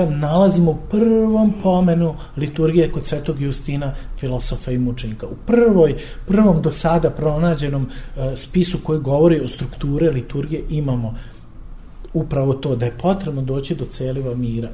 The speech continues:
Isto tako, pre nego što se pričestimo, a pričešće je najvažnije za nas hrišćane, mi sveštenici, a i vernici, trebalo bi i govorimo jedni drugima, „Prosti mi.”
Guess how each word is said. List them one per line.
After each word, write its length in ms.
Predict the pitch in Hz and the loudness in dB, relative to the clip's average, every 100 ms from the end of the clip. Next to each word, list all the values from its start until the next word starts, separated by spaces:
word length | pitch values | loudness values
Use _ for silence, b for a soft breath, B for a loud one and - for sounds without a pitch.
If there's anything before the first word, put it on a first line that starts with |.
| - | -6
Isto 280 | 160 - 135 | -6 -6 -8
tako, 420 | 113 110 - 156 B B B - | -8 -6 -2 -2 B B B -8
pre 260 | - 151 233 | -2 4 6
nego 180 | 233 143 | 6 2
što 140 | - | -2
se 220 | 131 135 | -4 -6
pričestimo, 760 | 127 123 117 123 107 117 117 113 | -4 -6 -4 -6 -4 -2 -4 -4
a 40 | - - | -10 -8
pričešće 460 | 117 - 120 - | -6 -6 -6 -4
je 60 | 127 | 0
najvažnije 600 | 135 139 127 123 135 147 | 0 0 0 0 -2 -2
za 120 | 139 | -2
nas 240 | 151 156 - | -2 -4 -4
hrišćane, 480 | 120 113 - 147 135 B B B B 139 | -6 -6 -6 -6 -8 B B B B -4
mi 180 | 143 | -2
sveštenici, 720 | - 135 131 - 156 151 151 | -2 -2 -2 -2 -4 -4 -4
a 100 | 135 | -2
i 100 | 139 | 0
vernici, 580 | 123 123 131 143 - 123 | 0 0 0 -2 -6 -8
trebalo 400 | - 165 151 135 | -4 -4 -2 -4
bi 160 | 135 131 B B B | -4 -6 B B B
i 100 | 123 | -4
govorimo 500 | 123 131 170 214 147 | 0 4 6 6 4
jedni 260 | 135 131 139 | 0 -2 -4
drugima, 340 | 139 139 131 123 | -2 -2 -2 -2
„Prosti 440 | - 123 120 - 117 | -2 -2 -2 -2 -2
mi.” 180 | 107 | -4